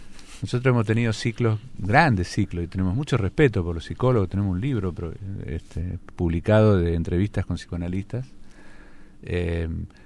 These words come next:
y han pasado por aquí todo tipo de especialistas y también psiquiatras. Yo me acuerdo, y para sintonizar y para aportar un poquito de la experiencia de este programa, que vino acá un psiquiatra y hablamos de la depresión y del, de la, del efecto del fármaco, digamos, de, o del uso del fármaco contra la depresión.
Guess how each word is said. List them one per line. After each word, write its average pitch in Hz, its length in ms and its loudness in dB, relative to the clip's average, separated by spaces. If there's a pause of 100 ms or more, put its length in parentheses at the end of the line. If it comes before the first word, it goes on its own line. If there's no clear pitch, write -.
y - 80 2
han 104 80 6
pasado 104 280 8
por 92 120 6
aquí 85 160 -2
todo 95 200 0
tipo 98 200 -4
de 95 40 2
especialistas 104 680 2
y 90 40 -6
también 85 260 -4
psiquiatras. 104 560 0
Yo 95 80 0
me 98 80 4
acuerdo, 104 400 4
y 85 260 -4 (240)
para 87 180 2
sintonizar 92 580 2
y 123 40 6
para 104 300 2 (180)
aportar 123 420 -2
un 151 60 2
poquito 139 320 2
de 110 80 4
la 104 60 2
experiencia 104 340 -2
de 101 40 -2
este 104 120 0
programa, 113 380 2 (800)
que 95 140 2
vino 113 200 8
acá 110 160 6
un 110 80 6
psiquiatra 107 680 0
y 95 180 -2
hablamos 98 600 -2
de 95 120 -2
la 90 80 0
depresión 92 560 -2
y 104 100 0
del, 92 260 0 (100)
de 95 300 -6
la, 85 340 -6 (180)
del - 280 -10
efecto 104 340 -2
del 92 80 -2
fármaco, 90 600 0
digamos, 87 340 -4
de, 82 200 -6
o 87 120 -2
del 82 160 -2
uso 123 260 2
del 92 60 -2
fármaco 98 420 0
contra 90 220 -6
la 90 60 -4
depresión. 90 460 -6